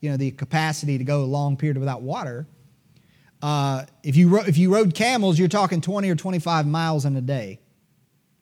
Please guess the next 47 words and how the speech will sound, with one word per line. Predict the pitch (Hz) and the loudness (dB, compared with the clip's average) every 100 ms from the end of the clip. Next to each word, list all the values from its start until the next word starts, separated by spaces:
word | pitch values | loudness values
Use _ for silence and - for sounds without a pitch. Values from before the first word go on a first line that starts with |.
| _ _ _ _ _ _ _ | _ _ _ _ _ _ _
And, | - 120 120 120 | -14 -10 -8 -8
uh, | 117 120 | -8 -8
if, | 123 120 131 - | -10 -8 -10 -10
if | 131 131 | -10 -6
they're | 139 | -4
not | 131 131 | -4 -4
walking | 139 127 123 | -4 -4 -6
at | 110 | -10
night, | 113 117 95 - | -12 -12 -14 -18
which | - 127 | -14 -4
I | 151 | 0
don't | 147 | 0
even, | 139 131 135 | 0 -2 -4
I | 147 | -2
don't | 147 143 | -2 -2
honestly | 143 156 151 135 | -2 0 0 -4
even | 131 | -2
know | 135 | -2
if | 135 | -4
it's | 131 | -6
possible | - 147 151 127 | -8 -8 -8 -8
to | |
walk | 113 113 | -10 -10
at | 110 | -12
night. | 113 107 - _ _ _ _ _ _ | -14 -14 -16 _ _ _ _ _ _
So | - 202 | 0 4
you're | 190 262 | 6 4
talking | 254 254 226 196 | 4 4 4 2
a | 175 | 4
minimum | 160 170 196 233 247 220 165 139 113 104 104 104 - _ - _ _ | 6 6 6 4 4 4 2 2 -4 -12 -12 -14 -20 _ -20 _ _
of | - 139 | -6 -2
a, | 143 139 | 0 -2
a | 135 | -8
full | 120 _ 208 202 196 | -14 _ 2 4 4
month | 170 160 147 120 | 6 4 2 -2
one | 139 135 | -6 -6
way. | 123 98 87 - _ _ _ | -6 -12 -18 -20 _ _ _
And | 113 | -4
if | |
you | 131 | 2
go | 160 185 | 4 6
even | 165 147 | 4 2
further, | - 226 254 208 | 0 2 4 4
if | 147 | 2
you | 143 | 2
go | 151 160 | 2 2
back, | 165 160 | 2 -2